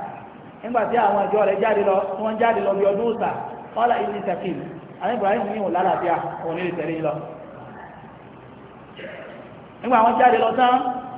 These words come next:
tí wọ́n lọ, Ànábì Ibrahim wá lọ síbi àwọn òòṣà wọn, tí wọ́n bọ, Ànábì Ibrahim wá mú àáké, ó wá fi sá, ó wá fi gé, ó wá fi gé wọn wẹ́lẹ́wẹ́lẹ́. Illa kabiran minhum. Ó wá fi tó dàgbà,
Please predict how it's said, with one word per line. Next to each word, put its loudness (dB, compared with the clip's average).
tí -8
wọ́n 2
lọ, 4
Ànábì 0
Ibrahim 0
wá 6
lọ 2
síbi -2
àwọn 6
òòṣà 4
wọn, 4
tí -8
wọ́n 4
bọ, 6
Ànábì 2
Ibrahim 2
wá 4
mú 2
àáké, 6
ó 0
wá 8
fi 0
sá, 2
ó -4
wá 8
fi 0
gé, -2
ó -2
wá 6
fi -2
gé 0
wọn 0
wẹ́lẹ́wẹ́lẹ́. 2
Illa 6
kabiran 2
minhum. -2
Ó 0
wá 8
fi 0
tó 2
dàgbà, 4